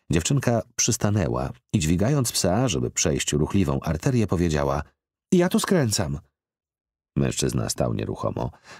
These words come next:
przyłożywszy spocone dłonie do szwów spodni.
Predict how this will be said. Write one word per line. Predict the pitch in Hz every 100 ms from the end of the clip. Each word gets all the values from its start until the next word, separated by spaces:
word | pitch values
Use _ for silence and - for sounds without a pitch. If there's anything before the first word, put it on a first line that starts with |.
| -
przyłożywszy | - 65 55 57 - 64
spocone | - - 64 64 58
dłonie | 58 69 64 62
do | 62 62
szwów | - - 64
spodni. | - - 60 67